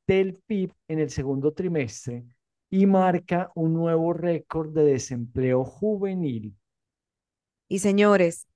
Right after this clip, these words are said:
Speaker 2: salida de Rusia de a-, de acuerdo sobre cereales con Ucrania podría agravar inflación alimentaria mundial.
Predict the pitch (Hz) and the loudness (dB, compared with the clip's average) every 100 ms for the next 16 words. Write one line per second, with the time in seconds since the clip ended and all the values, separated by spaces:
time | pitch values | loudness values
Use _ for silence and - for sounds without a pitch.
0 | _ _ - 202 202 240 254 220 208 277 | _ _ -2 0 2 2 2 0 -2 -2
1 | 339 - 349 320 202 175 - 190 190 180 | -2 -2 -4 -2 -2 -2 -4 -4 -2 0
2 | 175 190 175 - 247 277 226 180 240 - | -2 -4 -4 2 6 6 4 2 0 -2
3 | 180 175 170 175 170 165 165 180 185 - | -2 -2 -2 -2 0 0 0 -2 -6 -6
4 | 180 175 - 180 185 185 170 185 214 185 | -6 -6 -2 0 2 0 0 -2 -2 -2
5 | 175 196 190 208 233 233 208 220 226 262 | -2 0 0 0 -2 -4 -2 -2 -4 -8
6 | 320 - 247 196 - 240 262 330 233 180 | -10 -6 -2 -2 -4 0 0 2 0 0
7 | 165 160 - 160 165 165 - 185 196 208 | -2 -6 -2 0 0 -2 -2 -2 0 2
8 | 254 311 311 302 - 165 185 180 165 147 | 2 0 -6 -10 -10 -4 0 4 4 4
9 | 143 139 139 | 0 -4 -10